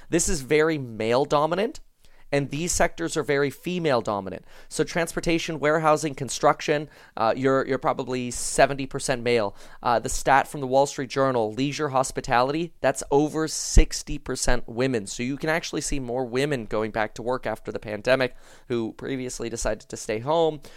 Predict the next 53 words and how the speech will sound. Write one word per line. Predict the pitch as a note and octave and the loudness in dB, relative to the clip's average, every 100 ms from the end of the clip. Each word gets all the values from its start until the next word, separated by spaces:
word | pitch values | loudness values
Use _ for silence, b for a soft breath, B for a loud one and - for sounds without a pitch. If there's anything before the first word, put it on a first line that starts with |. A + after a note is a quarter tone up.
| B | B
uh, | - G2+ - | -2 0 -2
f-, | - | -2
uh, | G#2+ G#2+ | 0 0
to | C3+ | -2
take | - B2+ | -6 -4
care | C3+ A2+ | -2 -2
of | A2 | -2
children | - A3+ D#3+ | 0 2 0
because | B2 A#2+ A#2+ | -4 -8 -6
they | A#2 | -4
had | A#2 D3+ C#4+ - | 0 0 0 -4
to, | G#2 | -12
because | - A2 | -12 -10
they | A2+ | -6
didn't | A2+ G#2+ G#2+ | -6 -6 -8
have | G2+ | -12
childcare | - E3+ F3+ - D3 C3+ | 2 4 4 2 -2 -2
or | A2+ | -2
whatever, | G2 G2 G#2 F3 D3 | -4 -4 4 4 4
you | A#2+ - | -2 -10
know, | |
pandemic | - G2 G2+ D3 D3+ | -14 -8 -2 -2 -2
forces, | - C3+ - C3 B B B | -2 -2 -2 -6 B B B
or | - | -4
they | G2+ | -2
retired | F2+ - A#2+ B2+ | -6 0 2 2
from | - G2 | -2 -10
the | F2+ | -8
healthcare | A#2 D#3+ - C#3+ | -2 -2 0 -6
industry, | B2+ - B2 | -6 -8 -8
whatever. | G2+ A2 D3+ A#2+ b b b - | -2 2 2 0 b b b -2
A | |
lot | B2+ C3+ | 4 4
more | D3+ C#3 | 4 -2
people | D3+ D#3+ | -6 -8
potentially | C#3 C3+ C3+ - C#3 | -10 -6 -6 -4 -4
going | B2+ C3 | -4 0
back | C3 C3 | 0 0
to | C3+ | -2
work, | E3 F#3+ - b b | 0 0 -2 b b
now | A#2+ B2+ C#3+ | 0 2 2
going | D3+ C#3 | 2 0
back | C3+ C3 | 2 0
to | - | 0
work | C3 B2+ | -4 -2
at | A#2+ | 0
higher | B2 A#2+ | 4 4
wages, | A2 D3+ G3+ D3+ A2 | 4 0 0 -4 -6
especially | A2 - - A2 A2 | -6 -6 -6 -6 -8
in | |
this | G2+ G#2+ | -8 -6
area | G#2+ A2+ G#2+ | -2 -2 -2
here. | G2 | -4